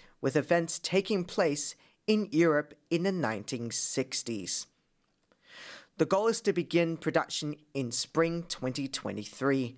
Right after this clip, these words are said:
with Jay Roach in the director's chair and Robbie producing alongside Tom Eckersley, her production partner at Lucky Chap.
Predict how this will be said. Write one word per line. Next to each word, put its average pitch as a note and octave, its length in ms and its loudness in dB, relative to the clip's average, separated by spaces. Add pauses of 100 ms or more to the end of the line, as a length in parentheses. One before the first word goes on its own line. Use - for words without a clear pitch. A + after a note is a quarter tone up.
(120)
with D3 160 2
Jay A#2+ 280 2
Roach E3 460 0
in D#3 120 0
the E3+ 100 2
director's E3+ 580 0
chair A#2+ 380 0 (420)
and E3 180 2
Robbie G3 260 2
producing C#3+ 580 -4
alongside C3+ 720 0
Tom A2 260 -4 (100)
Eckersley, D3 600 0 (440)
her D#3+ 140 2
production D#3+ 580 -2
partner D#3 640 -2 (300)
at - 220 -2
Lucky A#2 400 -4
Chap. - 440 -2